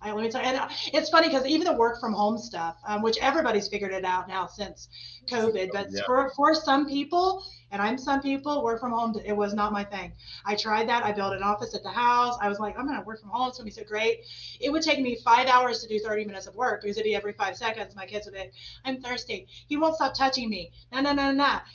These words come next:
Speaker 1: no, no, no, no." And I'm just like, and my brain feels like, like
Speaker 2: Mm.
Speaker 1: Swiss cheese,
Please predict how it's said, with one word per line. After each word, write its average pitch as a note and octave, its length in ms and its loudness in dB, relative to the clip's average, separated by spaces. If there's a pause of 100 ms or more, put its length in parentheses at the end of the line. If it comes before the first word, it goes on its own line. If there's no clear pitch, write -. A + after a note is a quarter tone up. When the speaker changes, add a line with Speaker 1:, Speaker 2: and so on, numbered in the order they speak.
(140)
Speaker 1:
no, B3 80 -4
no, C#4+ 120 2
no, D4 180 2
no." C#4+ 140 4 (180)
And G#3+ 100 -2
I'm A3 120 2
just A3+ 180 -2
like, A#3 200 2
and A#3+ 100 -2
my A#3 80 2
brain B3 440 2
feels G#3+ 220 -2
like, G#3 340 -2
like G#3 140 -6
Speaker 2:
Mm. - 40 -10 (100)
Speaker 1:
Swiss - 220 -4
cheese, A3 580 0